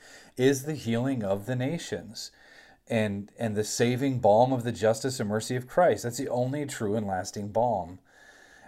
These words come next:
And, and when I think, when I think about Christmas, I, I find it absolutely thrilling that the, the, the inbreaking of the kingdom, the moment Christ was born, the kingdom, again, being legally set forth in his death,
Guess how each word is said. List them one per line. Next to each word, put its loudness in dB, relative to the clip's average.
And, 0
and 2
when 4
I 6
think, -2
when 0
I 4
think -2
about 4
Christmas, -2
I, 6
I 6
find 2
it 2
absolutely 2
thrilling -2
that 2
the, -6
the, -2
the -4
inbreaking 0
of -4
the -2
kingdom, -4
the -2
moment 0
Christ 2
was -4
born, -2
the -6
kingdom, 0
again, 2
being 0
legally 0
set 2
forth 4
in -2
his -6
death, 0